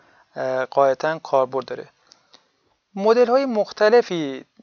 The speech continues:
در واقع تاکنون اومدن و معرفی کردن محققین و دانشمندان حوزهٔ علم مدیریت در باب این ابزار و این عناصر مدیریتی که من در این جزوهٔ شما به طور خاص مدلی رو تحت عنوان مدل لویت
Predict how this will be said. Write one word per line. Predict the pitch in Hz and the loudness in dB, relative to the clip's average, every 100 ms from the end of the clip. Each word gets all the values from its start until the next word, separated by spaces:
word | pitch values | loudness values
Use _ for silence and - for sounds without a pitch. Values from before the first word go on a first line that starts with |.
| 151 | 0
در | 151 147 | 4 4
واقع | 147 160 165 143 | 2 4 4 4
تاکنون | - 143 156 160 | -4 -8 -8 -8
اومدن | 147 139 135 147 160 | -8 -6 -4 -2 -2
و | 160 143 | -4 -6
معرفی | 139 127 127 170 | -2 -4 -6 -8
کردن | 180 175 165 165 | 0 0 0 -2
محققین | 156 156 - 156 156 156 | -2 -2 -4 -8 -8 -6
و | 151 151 151 147 | -2 0 0 -2
دانشمندان | 151 151 - 151 151 151 | -4 -4 -6 -8 -6 -6
حوزهٔ | 151 143 147 147 | -6 -6 -4 -4
علم | 147 147 | -6 -8
مدیریت | 147 147 147 147 147 147 - _ _ - _ _ - | -10 -8 -8 -2 2 2 2 _ _ -20 _ _ -2
در | 143 143 143 | 4 4 4
باب | - 151 147 | 2 2 4
این | 147 151 147 - | 0 -6 -10 -4
ابزار | 147 139 139 147 147 | -4 -4 -2 0 2
و | 139 | 0
این | 147 147 | -4 -6
عناصر | 147 147 139 156 147 147 143 | -6 -6 -6 -2 2 2 0
مدیریتی | 147 143 143 143 139 - 147 143 - _ _ _ | -6 -8 -4 -2 -2 -4 -10 -12 -16 _ _ _
که | - | -4
من | 202 226 | -2 4
در | 202 175 160 147 - | 6 8 6 4 -4
این | - 190 | -8 -6
جزوهٔ | 160 151 143 147 147 143 | -2 -2 -2 -4 -4 -6
شما | - 156 175 196 | -8 -4 -2 -2
به | 160 | -4
طور | - 147 143 | -6 -4 -4
خاص | - 175 185 185 - _ _ _ _ | 4 6 8 4 -4 _ _ _ _
مدلی | 151 151 151 180 | -4 -2 -2 -2
رو | 180 170 | -6 0
تحت | 170 165 160 | 2 2 -2
عنوان | 143 151 160 | -6 -6 -6
مدل | 147 139 151 143 | -6 -2 -2 -2
لویت | 135 123 151 185 208 | -4 -4 -4 -6 -8